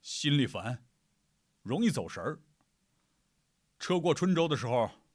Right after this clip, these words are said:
我下来散步，没走几步，一转身发现车就已经开走了。有什么办法呢？难道要去卧轨？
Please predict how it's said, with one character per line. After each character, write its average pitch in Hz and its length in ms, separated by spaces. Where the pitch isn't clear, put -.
我 95 140
下 117 160
来 120 80
散 120 240
步， 123 240
没 170 200
走 214 160
几 117 140
步， 123 340
一 170 160
转 90 180
身 147 240
发 143 220
现 135 140
车 156 200
就 139 140
已 87 60
经 101 120
开 160 220
走 - 200
了。 87 200
有 90 180
什 120 100
么 160 140
办 160 180
法 95 140
呢？ 71 120
难 131 140
道 190 60
要 180 80
去 196 120
卧 202 220
轨？ 95 340